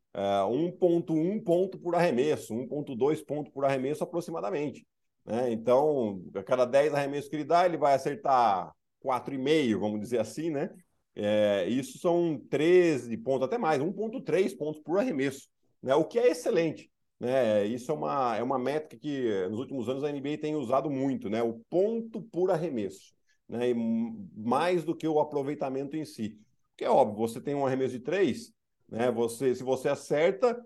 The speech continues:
você tem cinquenta por cento mais de pontos do que o arremesso de dois, né? Então, é, isso é um fator importante. O Quentin Grimes acaba se encaixando muito bem,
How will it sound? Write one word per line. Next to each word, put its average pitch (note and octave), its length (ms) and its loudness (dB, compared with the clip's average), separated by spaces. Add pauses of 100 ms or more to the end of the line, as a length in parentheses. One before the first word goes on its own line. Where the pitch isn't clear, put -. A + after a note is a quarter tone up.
(160)
você - 180 -8
tem D#3+ 120 -4
cinquenta E3 420 0
por F3+ 160 -2
cento F#3+ 200 -2
mais E3 200 0
de F3+ 120 -4
pontos E3+ 400 2
do F3+ 100 -10
que A#3 60 -6
o A3 40 0
arremesso A3+ 320 0
de D#3 60 -10
dois, A#2+ 400 0 (340)
né? G#2+ 220 -2
Então, A#2+ 300 0
é, G#2+ 240 2
isso C3+ 260 -2
é - 20 2
um D#3 80 -2
fator D3+ 280 0
importante. F#3+ 580 -2 (300)
O E3+ 120 0
Quentin E3 380 2
Grimes D3+ 280 4
acaba D#3 340 2
se D#3 120 -6
encaixando G3 720 0
muito E3 280 0
bem, C#3+ 340 -2